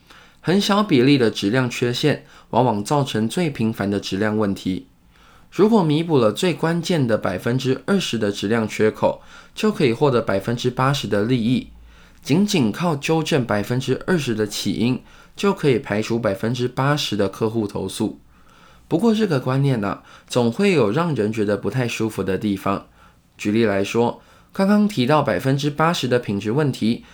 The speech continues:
都集中于百分之二十的瑕疵上。诶，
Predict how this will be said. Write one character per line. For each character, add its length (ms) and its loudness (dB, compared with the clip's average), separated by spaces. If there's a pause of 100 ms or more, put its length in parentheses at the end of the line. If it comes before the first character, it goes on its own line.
(100)
都 200 0
集 240 -2
中 240 2
于 40 2
百 160 0
分 200 -2
之 160 -2
二 140 0
十 120 -4
的 140 0
瑕 200 -4
疵 240 -6
上。 320 -2 (460)
诶， 320 0